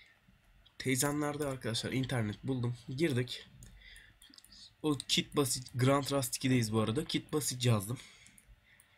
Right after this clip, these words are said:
Çıkan şeyle, hani... sapli veriyor biliyorsunuz bu serverda. S-, çıkan sapli ile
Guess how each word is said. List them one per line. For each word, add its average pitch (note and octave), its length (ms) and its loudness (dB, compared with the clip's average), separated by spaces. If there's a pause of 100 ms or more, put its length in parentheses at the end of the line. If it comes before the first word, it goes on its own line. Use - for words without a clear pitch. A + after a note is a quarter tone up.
(160)
Çıkan F3 360 2
şeyle, D#3 500 4 (320)
hani... G#2 200 -2 (1200)
sapli E3 420 2
veriyor B2 260 6
biliyorsunuz A2 680 2
bu A#2 140 -4
serverda. A2+ 400 2
S-, - 280 0
çıkan E3+ 280 4
sapli D#3 420 0
ile C3 260 2